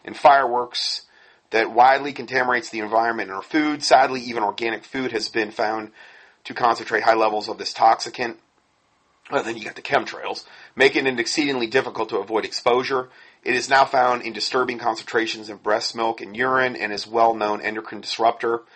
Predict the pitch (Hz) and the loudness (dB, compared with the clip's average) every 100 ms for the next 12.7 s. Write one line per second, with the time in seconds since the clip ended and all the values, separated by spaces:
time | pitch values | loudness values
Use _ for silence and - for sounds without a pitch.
0 | - - 202 185 147 151 165 - 180 180 | -10 2 4 4 4 4 2 2 2 4
1 | 175 180 180 180 170 208 190 170 135 139 | 2 0 0 0 2 0 -2 -4 -6 -6
2 | - 139 139 _ _ _ - 113 147 156 | -4 -4 -6 _ _ _ -4 2 4 6
3 | 202 185 - 143 - 135 135 _ _ _ | 6 4 0 -4 -4 -8 -10 _ _ _
4 | _ _ _ - 110 131 131 117 131 165 | _ _ _ -6 4 4 4 2 0 0
5 | - 170 196 196 160 156 - _ _ _ | -2 2 4 6 4 0 -6 _ _ _
6 | _ - 104 110 131 160 - - 117 135 | _ -2 4 6 6 2 -8 -4 0 0
7 | 156 165 151 151 104 104 160 151 110 123 | 0 6 6 6 0 2 2 2 0 2
8 | 135 139 165 208 - 185 170 170 - _ | 2 4 4 4 2 2 2 -2 -12 _
9 | _ _ _ - 120 151 170 170 185 180 | _ _ _ 4 6 6 2 4 4 4
10 | 180 180 185 190 185 220 226 196 190 - | 6 6 6 -2 0 2 2 2 -2 -8
11 | _ _ _ _ _ 120 139 160 160 156 | _ _ _ _ _ -4 4 6 6 4
12 | 170 185 202 - 151 143 | 4 2 2 0 -4 -6